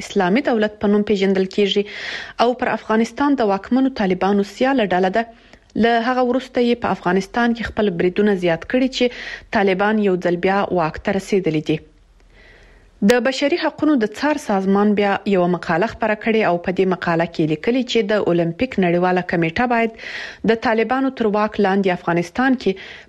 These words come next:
په نړیوالو لوبو کې ګډون تر هغه وخته وځنډوي چې ښځې او نجونې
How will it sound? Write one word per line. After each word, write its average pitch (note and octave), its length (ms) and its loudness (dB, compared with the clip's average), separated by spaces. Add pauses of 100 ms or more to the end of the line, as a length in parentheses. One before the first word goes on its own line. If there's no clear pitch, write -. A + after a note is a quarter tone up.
(100)
په A#3 180 4
نړیوالو B3 560 2
لوبو A#3+ 260 0
کې A3 260 0
ګډون G#3+ 400 2
تر G3+ 220 -4
هغه A3+ 320 0
وخته F#3+ 400 -4
وځنډوي G3+ 560 0
چې G3 160 -2
ښځې G3 260 0
او E3+ 120 0
نجونې A3 320 2